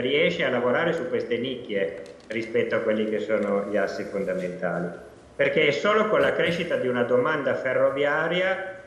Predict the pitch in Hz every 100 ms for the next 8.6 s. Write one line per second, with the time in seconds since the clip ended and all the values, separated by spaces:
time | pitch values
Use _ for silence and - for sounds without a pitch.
0 | - - 135 135 - 147 151 160 143 -
1 | 120 - 123 127 127 139 143 117 107 104
2 | 113 127 131 107 98 104 101 95 104 131
3 | - 131 151 143 113 107 104 - 98 98
4 | 98 139 127 - 113 117 143 143 175 147
5 | 123 147 165 151 143 139 120 135 - 147
6 | 123 117 120 123 135 - 131 - 131 120
7 | 113 104 98 110 - 127 107 110 - 156
8 | - 101 92 95 120 87